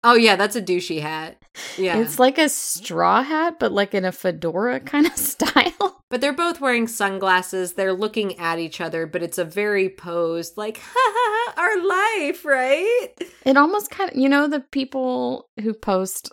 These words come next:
Speaker 2: very obviously photoshopped fake vacation pictures?
Speaker 1: Mm,
Speaker 2: It
Speaker 1: mm-hmm.
Speaker 2: kinda looks like that a little to me.
Speaker 1: I mean, honestly, you change the color scheme of this and very Hallmarky.
Speaker 2: Yes.
Speaker 1: If they were wearing green and red plaid, this would be like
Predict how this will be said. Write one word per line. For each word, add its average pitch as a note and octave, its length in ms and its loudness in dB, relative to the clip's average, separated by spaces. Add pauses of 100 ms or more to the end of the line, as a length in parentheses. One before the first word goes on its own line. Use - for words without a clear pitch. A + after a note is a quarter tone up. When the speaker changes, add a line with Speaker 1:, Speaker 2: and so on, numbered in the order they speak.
Speaker 2:
very F#3+ 400 2
obviously E3+ 680 -4
photoshopped E3 760 -6 (200)
fake E3 360 -4
vacation D#3+ 680 -8
pictures? A#3+ 680 -10 (360)
Speaker 1:
Mm, F3+ 720 -4
Speaker 2:
It G#3 100 -4
Speaker 1:
mm-hmm. E3+ 240 -8 (100)
Speaker 2:
kinda A#3 300 -2
looks A#3+ 440 -8
like A#3 220 -8
that E3+ 240 -6
a G#3 80 -8
little A#3+ 300 -6
to B3+ 60 -4
me. B3+ 360 -6 (160)
Speaker 1:
I A3+ 100 2
mean, B3 180 4
honestly, B3+ 540 2
you A#3+ 140 0
change D4 340 -2
the G3+ 100 -2
color F#3 300 -2
scheme G#3 320 -2
of G3 80 -6
this G#3+ 300 -2
and F3 400 -6 (240)
very G3+ 320 0
Hallmarky. D#3+ 1000 -8
Speaker 2:
Yes. - 600 -10
Speaker 1:
If G#3 140 4
they G#3+ 180 2
were C4+ 180 0
wearing A3 460 0
green G#3 500 0
and F3 300 -4
red F3+ 260 -2
plaid, F#3 640 -2
this F#3+ 200 -2
would G3+ 140 0
be F#3+ 160 2
like E3 420 -2